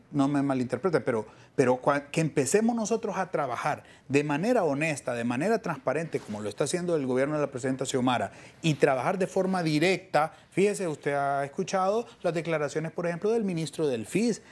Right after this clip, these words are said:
Ahí lo han, lo vio, llegó también a, a Quimistán, que es una zona sumamente afectada. Yo soy de Santa Bárbara, y a mí me consta, de aquí vamos para allá, incluso a dejar más ayuda.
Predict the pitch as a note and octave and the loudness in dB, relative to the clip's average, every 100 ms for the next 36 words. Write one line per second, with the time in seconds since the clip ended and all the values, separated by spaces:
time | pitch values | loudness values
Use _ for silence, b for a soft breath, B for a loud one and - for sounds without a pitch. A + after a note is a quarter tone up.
0 | B - A2 B2 C3+ F3 G#3+ G3+ F#3 D#3+ | B -2 0 4 4 4 2 0 2 2
1 | D#3 C#3 F3+ A#3 F3 A#2 A#2+ D3 B2+ C#3 | 2 4 4 4 2 0 -2 -2 2 2
2 | A#3 A3+ F3 C#3+ E3 F3+ E3 D3 C#3 C3 | 2 0 -4 -2 -2 -2 -2 -4 -4 -8
3 | - D#3 B2+ - F3 A#3 A3+ B B - | -2 0 0 2 0 0 -8 B B -2
4 | B2 B2 D3 D3+ - E3 E3+ D3 - D#3 | 0 2 0 0 0 -2 -2 -4 -4 -2
5 | D3+ D3+ D#3 - B2 - A3 G#3+ C3+ A2+ | -2 -2 -4 -6 -4 0 2 2 0 -4
6 | A#2 - C#3 D3 D3 C#3+ D#3+ F#3 F3 F#3+ | -12 -6 -2 0 0 0 2 2 2 2
7 | A3+ B B B - G#3+ C#4 B3+ D#3 A#3+ | 0 B B B -6 0 0 2 2 2
8 | - D3+ G#2+ - C3+ C#3+ B2+ C#3 - A2 | 2 -2 -2 -2 0 0 0 -4 -4 -4
9 | G#2 C3 G#3+ F#3 A#2+ E3 F3 G#3+ A3+ D3 | 0 2 2 0 -2 0 0 2 0 0
10 | G#2+ B2 C3+ B2+ C3 C3 C3+ C#3+ C3 F#3 | -2 -2 -2 -4 -2 -2 -2 -4 0 2
11 | F#3+ E3+ | 2 0